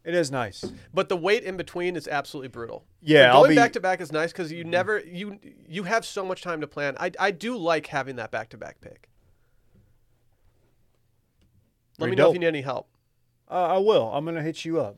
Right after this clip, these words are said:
Speaker 1: I'm gonna, I might just let you log in and just pick for me.
Speaker 2: Sweet.
Speaker 1: Just, I end up with Stafford and somehow Barry Sanders. Doesn't make sense. He's not been retired for many years.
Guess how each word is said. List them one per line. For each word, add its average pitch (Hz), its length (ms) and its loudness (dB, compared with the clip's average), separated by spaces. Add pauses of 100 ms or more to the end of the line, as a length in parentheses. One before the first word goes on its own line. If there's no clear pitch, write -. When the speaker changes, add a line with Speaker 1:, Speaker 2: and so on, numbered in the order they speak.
(140)
Speaker 1:
I'm 160 100 -10
gonna, 175 100 -4
I 180 40 -8
might 196 160 0
just 165 200 -6
let 160 140 2
you 151 120 -2
log 135 260 2
in 120 220 -6
and 104 140 -14
just - 220 -18
pick 113 180 -8
for 107 200 -14
me. 95 120 -18 (100)
Speaker 2:
Sweet. 123 360 -12 (200)
Speaker 1:
Just, 123 180 -12
I 127 160 -4 (200)
end 131 120 -4
up 120 100 -4
with 113 120 -8
Stafford 117 880 -2
and 98 160 -14
somehow 120 480 -2
Barry 113 300 -2
Sanders. 113 560 -10
Doesn't 117 300 -14
make 110 160 -18
sense. 113 340 -10
He's 107 140 -14
not 110 180 -12 (600)
been 123 80 -10
retired 110 300 -4
for 110 100 -12
many 113 240 -8
years. 107 520 -12